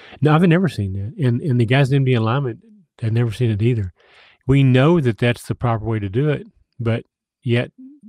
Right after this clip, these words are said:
there's nobody in the industry that has made a machine like that. And, um, that was just phenomenal. Um, anyway, um, you know, it's always interesting to go and, and, and see the newest things and, um,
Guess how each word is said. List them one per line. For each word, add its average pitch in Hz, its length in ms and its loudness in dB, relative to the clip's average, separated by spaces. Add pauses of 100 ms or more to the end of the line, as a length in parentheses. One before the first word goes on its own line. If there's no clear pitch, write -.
(340)
there's 117 160 -4
nobody 127 340 2
in 120 40 0
the 117 100 0
industry 139 340 -2
that 117 160 0
has 110 160 -2
made 123 220 0
a 135 40 0
machine 147 320 -4
like 113 240 -10
that. 120 200 -12 (680)
And, 104 260 0
um, 101 340 0
that 123 140 0
was 147 140 0
just 104 180 -4
phenomenal. 107 560 -2 (100)
Um, 110 340 -2
anyway, 117 420 2 (680)
um, 135 420 2 (260)
you 226 180 -4
know, 220 160 0
it's 214 160 -4
always 240 280 2
interesting 139 540 2
to 110 60 0
go 113 320 2
and, 110 260 -4
and, 107 400 -6 (160)
and 120 180 -2
see 139 180 0
the 123 120 2
newest 113 380 2
things 113 420 -4
and, 101 240 -4 (600)
um, 104 500 0